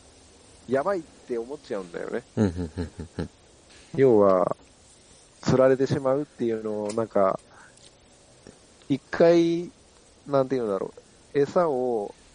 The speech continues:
Speaker 1: 釣り損なった魚とかは警戒しちゃうわけよ。怪しい、何かあるって。
Speaker 2: うん。
Speaker 1: それが擦れるっていう状態なんだけど、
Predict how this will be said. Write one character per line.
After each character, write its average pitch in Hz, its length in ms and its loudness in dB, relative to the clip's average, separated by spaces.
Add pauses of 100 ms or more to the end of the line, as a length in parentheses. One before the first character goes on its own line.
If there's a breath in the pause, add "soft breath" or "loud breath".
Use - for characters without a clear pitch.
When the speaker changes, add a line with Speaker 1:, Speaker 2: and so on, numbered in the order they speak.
Speaker 1:
釣 151 120 -4
り 160 60 -2
損 185 240 -2
な 196 60 0
っ 190 60 -8
た 120 120 -2
魚 120 320 -4
と 117 100 -6
か 104 120 -6
は 104 160 -4
警 180 260 -2
戒 175 220 -2
し - 100 -20
ち 165 80 -2
ゃ 135 40 -2
う 113 40 -6
わ 101 100 -6
け 95 60 -12
よ。 95 180 -10
怪 123 280 0
し - 160 -4 (100)
い、 - 40 -16 (180)
何 135 240 -4
か 104 160 2
あ 104 60 2
る 98 180 -8 (120)
っ - 20 -20
て。 107 120 -10 (180)
Speaker 2:
う 113 80 0
ん。 92 200 -2 (600)
Speaker 1:
そ 160 80 0
れ 175 80 4
が 180 100 2
擦 185 160 -4
れ 196 100 4
る 165 100 -4
っ - 20 -10
て - 180 -8
い 113 340 -2
う 107 40 -12
状 117 180 -6
態 120 200 0
な 117 120 -2
ん 113 60 -10
だ 101 100 -2
け 101 100 -4
ど、 110 360 -4